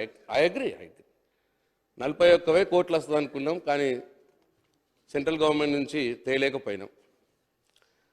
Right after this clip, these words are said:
మీరు తెస్తామన్న భావనతో మీరు ఇరవై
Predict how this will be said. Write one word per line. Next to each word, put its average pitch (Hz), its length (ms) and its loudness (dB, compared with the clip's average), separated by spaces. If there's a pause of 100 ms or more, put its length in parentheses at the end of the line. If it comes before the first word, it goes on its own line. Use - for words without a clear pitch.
(560)
మీరు 196 220 10
తెస్తామన్న 202 500 8 (380)
భావనతో 175 460 8 (100)
మీరు 165 180 2
ఇరవై 156 180 8